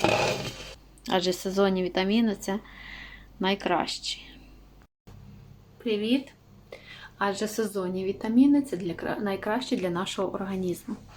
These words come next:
Бо сьогодні, м, дивилася статті, читала теж люди, е,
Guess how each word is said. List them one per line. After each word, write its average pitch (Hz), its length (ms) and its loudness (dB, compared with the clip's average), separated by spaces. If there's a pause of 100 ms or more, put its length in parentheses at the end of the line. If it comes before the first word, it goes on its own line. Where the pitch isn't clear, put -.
(1040)
Бо 202 180 4
сьогодні, 208 520 0 (460)
м, 202 360 0 (100)
дивилася 202 760 0 (120)
статті, 220 420 0
читала 208 480 0
теж 202 340 -2
люди, 202 220 2
е, 185 100 -2